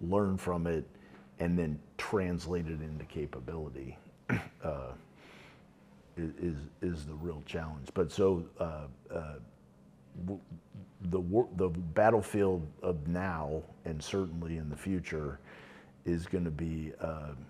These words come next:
swept by an array of sensors that's, that's gonna make it, you know, you're, you're gonna operate under constant observation of some kind.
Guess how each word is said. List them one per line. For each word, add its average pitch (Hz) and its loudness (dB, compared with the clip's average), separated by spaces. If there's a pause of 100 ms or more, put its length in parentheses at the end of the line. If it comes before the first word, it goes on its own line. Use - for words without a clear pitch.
(680)
swept 92 2
by 87 0
an 82 -2
array 85 -2
of 80 -4
sensors 82 -4
that's, 71 -6 (220)
that's 80 -8
gonna 87 -2
make 82 -4
it, 85 -6 (480)
you 90 -4
know, 71 -6 (500)
you're, 92 -4
you're 92 0
gonna 87 -2
operate 85 -2
under 82 -4
constant 82 -4
observation 80 -4
of 76 -4
some 82 -4
kind. 71 -10